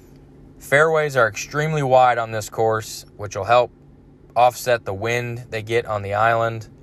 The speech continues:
So there should be some low scores at this course. Now, the Century Tournament of Champions, the field is usually only thirty players,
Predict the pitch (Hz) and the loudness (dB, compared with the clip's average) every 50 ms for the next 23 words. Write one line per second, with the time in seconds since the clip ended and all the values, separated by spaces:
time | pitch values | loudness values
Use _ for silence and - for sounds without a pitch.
0 | - - - - - - - - - - - - - - - - - - - - | -20 -20 -20 -20 -20 -20 -20 -20 -20 -20 -20 -20 -20 -20 -20 -20 -20 -20 -20 -20
1 | - - - - - - - - - - 110 104 120 127 123 - 151 147 147 143 | -20 -20 -20 -20 -20 -20 -20 -20 -12 -10 -2 0 0 0 2 0 -2 0 0 -2
2 | 131 - 120 113 113 120 120 113 104 - - 123 117 113 110 101 104 90 - 95 | -2 -2 -6 -2 2 2 2 2 2 -2 0 2 2 2 2 0 -4 -10 -10 -10
3 | 92 - - - 110 95 - - - - - - - - - - 110 117 117 113 | -12 -12 -6 -4 -2 -2 -2 -6 -12 -16 -18 -18 -20 -20 -10 -2 0 2 4 4
4 | 107 110 107 - - - 101 101 - - - - - - - - 160 180 180 - | 4 2 0 -4 -12 -12 -12 -12 -12 -14 -18 -20 -20 -10 0 0 0 0 0 -2
5 | 165 131 - 151 151 143 135 120 113 104 - - 131 123 113 120 113 107 104 101 | -6 -2 -2 -2 -2 0 -2 -2 -4 -4 -2 0 0 0 0 -4 -6 -6 -6 -8
6 | - - - - - - - - - - - - - - - - 151 185 226 220 | -10 -14 -18 -20 -20 -20 -20 -20 -20 -20 -20 -20 -14 -12 -8 -2 2 2 4 4
7 | 170 131 120 110 120 151 175 180 156 147 131 127 120 123 123 123 117 110 95 - | 2 -2 -4 -2 -2 -2 0 0 0 2 4 4 6 6 4 2 0 -2 0 2
8 | 131 127 123 120 104 - - 123 127 120 110 98 92 92 92 92 - - - | 2 2 2 0 -6 0 4 4 4 4 2 -2 -6 -10 -12 -14 -16 -18 -18